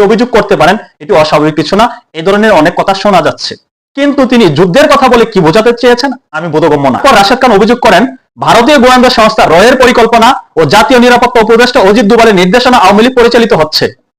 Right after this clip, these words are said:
হিন্দুস্তানি আধিপত্যবাদী আগ্রাসন মোকাবেলা আমাদের প্রস্তুত হতে হবে। তিনি আরো সতর্ক করে বলেন, আওয়ামী লীগ পুনর্বাসন দিল্লির ষড়যন্ত্র প্রতিহত করতে না পারলে স্বাধীনতা ও সার্বভৌমত্ব হুমকির মধ্যে পড়বে।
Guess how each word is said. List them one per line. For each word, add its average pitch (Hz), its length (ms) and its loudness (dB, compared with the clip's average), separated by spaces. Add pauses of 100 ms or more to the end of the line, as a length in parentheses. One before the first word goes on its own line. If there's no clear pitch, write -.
(260)
হিন্দুস্তানি 233 640 0
আধিপত্যবাদী 240 580 0 (320)
আগ্রাসন 220 440 0
মোকাবেলা 233 380 2
আমাদের 208 300 2
প্রস্তুত 247 320 -2
হতে 165 180 -2
হবে। 139 140 -2 (880)
তিনি 247 220 -2
আরো 233 160 2
সতর্ক 269 260 0 (100)
করে 226 200 2
বলেন, 226 160 2 (340)
আওয়ামী 233 260 2
লীগ 294 160 0
পুনর্বাসন 240 540 2
দিল্লির 240 260 0
ষড়যন্ত্র 240 480 0
প্রতিহত 233 320 0 (100)
করতে 233 180 0 (100)
না 208 120 4
পারলে 220 220 2 (380)
স্বাধীনতা 233 540 0
ও 233 120 2
সার্বভৌমত্ব 214 600 0
হুমকির 196 280 -2 (240)
মধ্যে 175 260 0
পড়বে। 123 200 -2